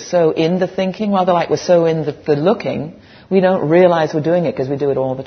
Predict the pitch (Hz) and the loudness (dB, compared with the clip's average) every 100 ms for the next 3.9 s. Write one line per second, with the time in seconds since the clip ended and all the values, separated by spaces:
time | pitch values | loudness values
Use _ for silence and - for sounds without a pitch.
0 | 156 147 151 180 156 160 160 147 143 139 | -10 -4 -2 -2 0 0 0 -2 -6 -8
1 | - 160 147 127 127 123 - 123 123 - | -8 -10 -8 -10 -10 -12 -14 -14 -16 -20
2 | _ - - - 160 185 - 156 156 156 | _ -20 -16 -6 -2 -2 -2 -4 -4 -6
3 | 151 139 135 135 131 143 135 131 - | -4 -6 -6 -8 -8 -10 -10 -12 -16